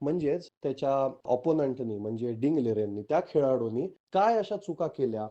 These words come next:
ज्याच्यामुळे गुकेशला जिंकता आला शेवटचा गेम, ह्याच्याबद्दल पण खूप चर्चा चालू आहे जिथे कुठे आपण बघतोय.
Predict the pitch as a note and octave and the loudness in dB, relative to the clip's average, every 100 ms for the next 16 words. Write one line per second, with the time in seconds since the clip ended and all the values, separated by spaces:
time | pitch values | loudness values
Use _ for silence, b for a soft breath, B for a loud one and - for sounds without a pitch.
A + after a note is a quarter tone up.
0 | - C3 C#3 F3 E3+ E3+ F3 C3+ A#2+ D3+ | -8 -2 2 4 4 4 2 -2 -2 -4
1 | - D#3 D#3 D#3+ - A2+ B2+ B2 C3 A#2 | -2 0 0 -2 -8 -4 -2 0 2 2
2 | A#2 A2+ A#2+ A2+ - G#2+ G2+ G2+ - - | 2 0 -2 0 -2 -4 -4 -6 -10 -4
3 | C#3 F3 F3 D#3+ F3 F3+ F3+ - E3+ E3+ | 0 2 2 2 -2 -2 -6 2 2 2
4 | D3+ B2+ D3+ D3+ C#3+ C#3+ C#3+ C#3+ E3 _ | 0 0 0 0 0 0 -2 -4 -8 _
5 | _ C3 D3 C#3+ C#3+ C3+ C3+ A#2+ A2+ - | _ 0 0 0 0 0 0 -2 -4 -2
6 | C#3 | -4